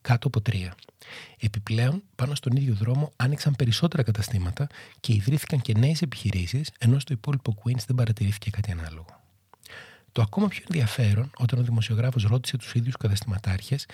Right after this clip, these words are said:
ήταν πως εκείνοι απάντησαν πως δεν πίστευαν τελικά πως ήταν ο ποδηλατόδρομος που τους είχε ωφελήσει. Κάπου αλλού οφειλόταν η αύξηση του τζίρου, αντίθετα με την υπόλοιπη περιοχή που δεν σημειώνει τα ίδια αποτελέσματα. Αρκετοί μάλιστα επέμεναν πως τα ποδήλατα μόνο πρόβλημα προκαλούν στην περιοχή.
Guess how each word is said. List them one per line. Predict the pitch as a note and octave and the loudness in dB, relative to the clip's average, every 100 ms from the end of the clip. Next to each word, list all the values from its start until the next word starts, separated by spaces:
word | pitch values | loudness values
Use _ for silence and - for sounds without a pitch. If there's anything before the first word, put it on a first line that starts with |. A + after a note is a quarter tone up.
| - - - | -18 -20 -6
ήταν | C3+ F#3+ | -4 0
πως | F3+ A#2+ | 2 2
εκείνοι | A#2 G3 | 2 0
απάντησαν | D#3 - B2+ A2+ C#3 C#3+ | 0 0 2 2 0 0
πως | C#3 | 2
δεν | F3+ | 4
πίστευαν | F3 - D#3 C#3 | 2 2 0 0
τελικά | - A#2+ A#2 B2 | 2 2 2 0
πως | A#2 A2 | 0 0
ήταν | G#2+ | 2
ο | G#2+ | 2
ποδηλατόδρομος | A#2 A2+ G#2 G#2 G#2+ G2+ F#2 - | 2 2 0 2 2 2 -2 -8
που | - | -10
τους | - | -6
είχε | - | -4
ωφελήσει. | G2+ F#2+ F2 F2+ - - - - | -2 -2 -4 -4 -6 -10 -20 -18
Κάπου | - C3+ - - | -4 -2 -2 -4
αλλού | - A#2 D#3+ | 0 4 4
οφειλόταν | D3 A2+ G#2 G#2 G2 | 2 4 2 2 0
η | F#2 | -2
αύξηση | F#2 - - | -4 -8 -6
του | G2+ | -4
τζίρου, | F#2 E2 - - - | -2 -6 -10 -20 -10
αντίθετα | G#2+ A2 A2 G#2 | -2 0 0 -2
με | |
την | G2+ G2 | 0 -2
υπόλοιπη | G2 G#2 F2+ | -2 -4 -4
περιοχή | G#2 G2+ F#2+ - G2+ - | -6 -4 -6 -6 -8 -4
που | G2+ F#2 - _ - - - | -4 -4 -6 _ -16 -16 -2
δεν | A2 | 0
σημειώνει | G#2+ G2+ G2+ G2+ | 2 0 0 -2
τα | |
ίδια | F#2+ F2+ | -4 -6
αποτελέσματα. | - - E2+ - - - - - - - | -8 -8 -10 -10 -16 -20 -20 -18 -18 -4
Αρκετοί | G#2+ G#2 A2 F3 | -4 -2 -2 0
μάλιστα | E3+ E3 - | 0 0 0
επέμεναν | G#2 B2+ A#2+ A#2 D#3+ D3 | 0 2 2 2 2 0
πως | A#2 - | -4 -2
τα | G#2+ | -4
ποδήλατα | G#2 G2 D3+ E3 C3+ | -2 0 0 0 0
μόνο | D#3+ D3+ | 0 0
πρόβλημα | - B2+ A#2 G2+ G#2 | 2 2 4 0 -2
προκαλούν | A2 G2+ G2 | -2 -2 -4
στην | G2+ | -4
περιοχή. | A2 F#2+ F#2 - F2+ | -4 -2 -4 -6 -10